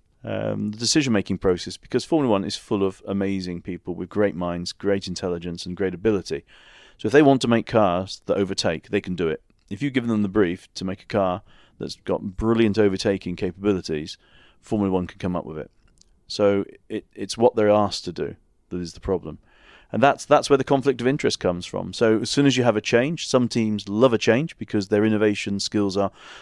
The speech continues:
are great and they can adapt to it rapidly. Somebody like Red Bull, for example, who, who, who are very, very good at adapting to change. Others who have, say, a winning formula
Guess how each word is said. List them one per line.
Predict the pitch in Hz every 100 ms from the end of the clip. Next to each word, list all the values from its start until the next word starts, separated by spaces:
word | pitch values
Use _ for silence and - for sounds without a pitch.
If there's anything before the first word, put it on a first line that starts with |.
| -
are | 104
great | 92 117 127 -
and | 104
they |
can | 104 101
adapt | 98 120 -
to | - 98
it |
rapidly. | 101 104 - 87 113 135 _ _ _ _
Somebody | - 98 95
like | 101
Red | - 95
Bull, | 92 90
for | 85
example, | 80 95 107 123
who, | 101 95
who, | 95 98 - 92 - - - _
who | 98
are |
very, | 87 113 113
very | 92 90
good | 87 90
at | 90
adapting | 90 90 87 95 87
to |
change. | - 110 110 - _ - - -
Others | 135 117 120 131
who | 107
have, | 107 101
say, | - 104
a |
winning | 98 113 107
formula | 101 110 104 113